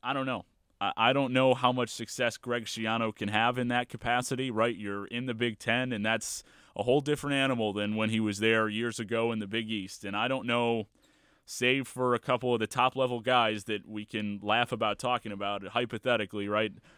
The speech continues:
Say Nick Saban or something like that, right? I don't know who can have success in this job.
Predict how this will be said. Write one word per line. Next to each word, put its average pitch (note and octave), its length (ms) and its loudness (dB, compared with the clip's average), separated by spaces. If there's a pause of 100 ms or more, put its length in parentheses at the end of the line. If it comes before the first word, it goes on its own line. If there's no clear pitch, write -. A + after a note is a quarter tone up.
(120)
Say A2 300 -2
Nick A2 220 2
Saban A#2+ 480 6
or G2+ 60 2
something G2+ 340 0
like F#2+ 220 -4
that, G2+ 280 0 (280)
right? A#2 260 0
I C3+ 180 6
don't E3+ 220 2
know C3 360 6
who B2+ 160 -4
can A#2+ 160 -4
have A2 240 0
success A2 440 -4
in G2 120 -8
this F#2+ 140 -10
job. E2 280 -10